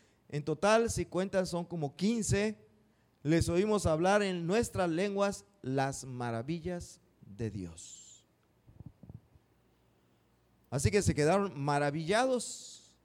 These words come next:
no podían explicar eso. Por ahí algunos dijeron, "Es que están borrachos". Sí, pero por muy borrachos que estuvieran, díganme si un borracho puede hablar en otro idioma que no estudió. Por ahí Pedro se levanta y dice, "No, estos no están borrachos porque apenas son las nueve de la mañana,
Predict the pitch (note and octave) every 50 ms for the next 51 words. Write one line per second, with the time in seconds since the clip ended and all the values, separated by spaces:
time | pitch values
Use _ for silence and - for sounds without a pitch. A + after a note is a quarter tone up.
0 | _ _ _ - G#2+ C3 F3 G#3 G#3+ - F#3+ F#3 F3+ F#3+ G3+ G#3+ G#3 F#3+ F3+ D#3+
1 | C#3+ - - C#3 C#3+ C#3 - E3 F3+ F#3+ A3 A3+ - - F#3 D3+ - - D#3 F3+
2 | F3+ F#3 G3 A3 A3+ A3+ A#3 A#3+ A3+ A3+ G3 F3 E3 - G#3 G#3+ G#3 G3 - B3
3 | B3+ - G#3 G3 - A3 G#3 G#3 G3 G3+ G3 G#3 A3+ A3 A3 - F3 D3+ - -
4 | G#3 A#3 A3 F#3 - D3+ C3+ C3 A#2+ - C#3 C#3 D#3 F3 G3+ G#3 F3+ F3+ F3 F#3+
5 | G#3+ - F3 E3 - D#3+ C#3+ - D#3+ D3 D3+ E3+ F#3 G3+ A3 A3 F#3 - - _
6 | _ _ _ _ _ _ _ _ _ _ _ _ _ _ _ C3+ D3 F#3 G#3 G3
7 | F3+ E3 D3+ - - F3 F3+ F3 D#3+ D#3+ F3+ F#3 F3+ - D#3 C#3+ - E3+ E3+ E3
8 | D#3 D#3+ E3 D#3+ D#3 D3+ D#3 D#3 - D3+ D3 C3+ D3+ D#3 D#3 D#3 C#3+ C3+ - -
9 | C3+ D3 C#3+ - - D3+ D#3 F3 F3 E3+ E3 - _ _ _ _ _ _ _ _
10 | _ _ _ _ _ _ _ _ _ _ _ _ _ _ _ _ _ _ _ _
11 | _ _ _ _ _ _ _ _ _ _ _ _ _ _ _ _ _ _ _ _
12 | _ _ _ _ _ _ _ _ _ _ _ _ _ _ _ _ - C#3+ D#3+ E3
13 | E3+ G3 F#3+ - F#3+ G3 G3+ G3 G3 G3 D3 E3 D#3 D#3 D3 D#3 F3 - - F3+
14 | D#3+ F3 E3 - F3 E3 E3 F#3 G3 G3+ G#3 G3 F#3 F#3 F#3 F#3+ F3+ - F#3 F3+
15 | E3+ E3 F3+ F#3+ F#3 - F#3+ E3 - C#3+ B2+ - C3 - E3 E3+ E3 D#3 E3 E3+
16 | D#3+ D3+ C#3+ C#3+ D3+ D3+ D#3 D3+ C#3+ B2+ A#2 A2+ A2 G#2+ A2+ A#2+ A#2+ A#2+ A#2+ G#2+
17 | F#2+ F#2 F#2